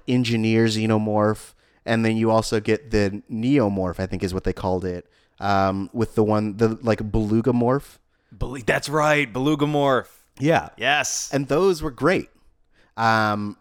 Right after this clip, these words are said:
Speaker 1: I just want more of that.
Speaker 2: Right. Well,
Speaker 1: Uh,
Speaker 2: you gotta, you gotta start writing letters to get, to get them to make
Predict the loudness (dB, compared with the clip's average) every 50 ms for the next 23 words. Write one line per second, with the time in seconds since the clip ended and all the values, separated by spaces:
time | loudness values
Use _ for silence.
0 | -4 -2 -2 -2 -4 -8 -8 -4 -4 -2 -2 0 0 0 2 2 2 0 -2 -4
1 | -2 0 0 0 0 -2 -6 -14 -18 -20 -20 -20 -20 _ _ _ _ _ _ _
2 | _ _ _ _ _ _ _ _ _ -6 0 2 4 4 4 4 2 0 -4 -10
3 | -8 -2 0 2 2 4 2 0 0 -2 -6 -10 -10 -6 -2 0 2 2 2 0
4 | -2 -4 -8 -10 -6 -2 0 0 0 -2 -4 -8 -6 -2 -2 0 0 -2 -4 -6
5 | -6 -4 0 2 2 2 2 0 -2 -4 -6 -10 -16 -18 -14 -8 -4 -4 -4 -4
6 | -6 -10 _ _ _ _ _ _ -18 -18 -14 -10 -6 -6 -6 -6 -4 -6 -4 -4
7 | -4 -8 -10 -8 -6 -4 -4 -4 -4 -8 _ -20 -20 _ _